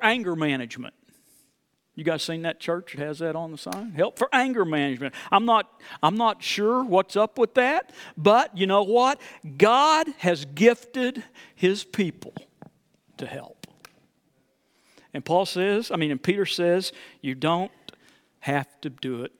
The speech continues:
alone." There are those, you have like brothers all over the world that are experiencing the same things. There's help. And then Peter wanted them to remember some glorious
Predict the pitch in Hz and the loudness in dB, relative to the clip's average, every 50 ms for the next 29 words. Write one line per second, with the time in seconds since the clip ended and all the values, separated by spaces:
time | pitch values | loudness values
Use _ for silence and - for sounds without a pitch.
0 | _ _ - 131 123 110 110 104 - - 110 - - - _ _ _ _ _ _ | _ _ -10 -8 -8 -10 -10 -12 -14 -14 -16 -20 -20 -20 _ _ _ _ _ _
1 | _ _ _ _ _ _ _ _ _ - 143 143 131 139 139 135 143 135 147 156 | _ _ _ _ _ _ _ _ _ -8 -6 -4 -2 -2 0 0 -2 -2 -4 -6
2 | 143 _ - 151 170 185 202 202 208 220 220 202 - - - - _ _ _ _ | -10 _ 2 4 4 6 6 6 4 2 2 -2 -8 -12 -16 -20 _ _ _ _
3 | - - - - 165 143 156 156 139 127 135 123 135 151 165 196 202 196 196 - | -20 -20 -12 -8 -2 0 2 2 2 0 -4 -4 0 2 2 2 2 0 -2 -8
4 | - - _ - 143 143 175 180 190 190 214 202 208 208 - - _ _ _ - | -16 -20 _ -8 -2 2 2 2 2 2 0 -2 -4 -8 -12 -16 _ _ _ 0
5 | 160 156 165 175 180 175 160 170 170 165 160 180 175 180 180 175 170 156 151 151 | 2 2 2 2 2 0 0 0 -2 -4 -4 -6 -6 -6 -6 -8 -6 -6 -4 -4
6 | 139 143 131 123 113 110 110 107 104 107 - - - - - 139 123 120 113 104 | -4 -4 -4 -6 -8 -10 -12 -14 -14 -14 -14 -12 -14 -12 -10 -10 -12 -12 -12 -16
7 | - - 113 110 113 107 - - 123 117 117 113 _ - - - - - _ - | -16 -16 -16 -16 -16 -16 -14 -14 -14 -16 -18 -20 _ -20 -20 -20 -20 -20 _ -20
8 | - - _ _ _ _ _ _ _ _ _ _ _ _ _ _ _ _ _ _ | -20 -20 _ _ _ _ _ _ _ _ _ _ _ _ _ _ _ _ _ _
9 | - 156 143 - 170 247 294 262 156 - _ - - _ _ _ _ _ _ _ | -6 -6 -4 -2 -2 -2 -2 -2 -6 -10 _ -20 -20 _ _ _ _ _ _ _
10 | _ _ _ _ _ _ _ _ _ _ _ _ _ _ - - - - - - | _ _ _ _ _ _ _ _ _ _ _ _ _ _ -20 -20 -20 -20 -20 -16
11 | - - 180 214 269 339 370 302 - 294 311 294 302 294 247 240 247 247 247 233 | -4 0 2 4 4 4 4 4 4 4 4 4 4 2 4 4 4 6 4 4
12 | 196 233 226 214 - - 190 180 165 165 175 196 202 208 196 226 202 - - 160 | 2 2 0 0 0 2 2 4 4 4 4 4 4 4 2 0 0 0 -2 -2
13 | 151 135 120 139 135 151 165 180 185 196 196 190 190 185 175 - - - - - | -4 -4 -4 -2 0 2 4 6 6 4 4 4 4 2 2 0 -4 -6 -6 -8
14 | - | -10